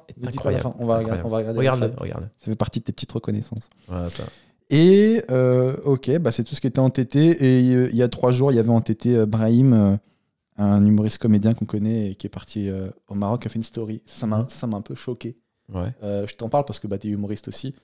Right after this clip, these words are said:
Speaker 2: Et du coup, il a fait une story où il a choqué, euh, les Marocains. La story était, c'est vrai que c'était abusé.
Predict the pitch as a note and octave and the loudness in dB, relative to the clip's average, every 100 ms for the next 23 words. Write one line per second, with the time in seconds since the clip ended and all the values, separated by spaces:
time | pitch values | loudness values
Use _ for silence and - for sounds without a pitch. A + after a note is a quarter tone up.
0 | _ _ _ - G2+ G#2 D3 A#2 - C3+ | _ _ _ -12 -8 0 4 4 2 -2
1 | - A#2+ B2 B2 G#2 G2 - - A#2+ G2+ | 0 0 2 2 2 -2 -6 -2 0 0
2 | G2 G2 F#2 F#2 G#2+ B2 A#2 F2+ - G#2 | 0 -2 -4 -4 -2 -4 -4 -12 -8 -8
3 | G2+ F#2+ F#2 F#2 - - F#2+ F2+ F2+ G#2 | -6 -8 -8 -10 -12 -10 -10 -10 -8 -6
4 | G#2 A#2+ | -2 -2